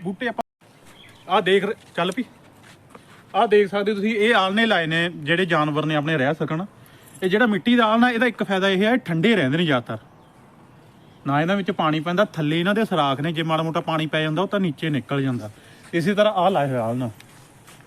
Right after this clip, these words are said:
ਠੀਕ ਆ, ਤੁਹਾਨੂੰ ਅੱਗ ਪਿੰਡ ਭੰਗਲਾ,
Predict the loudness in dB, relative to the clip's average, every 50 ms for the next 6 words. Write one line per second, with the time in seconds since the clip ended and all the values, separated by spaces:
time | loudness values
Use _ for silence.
0 | -20 -20 -20 -20 -20 -20 -20 -20 -20 _ -20 -20 -20 -20 -20 -20 -20 -20 -20 -20
1 | -20 -20 -20 _ -20 -20 -20 -20 -20 -20 -20 -20 -20 -20 -10 -8 -4 -2 -2 -2
2 | -4 -6 -12 -20 -20 -20 -20 -20 -20 -20 -12 -4 -2 0 2 2 2 0 -2 -2
3 | -4 -4 0 0 2 2 2 0 0 0 2 4 4 4 2 2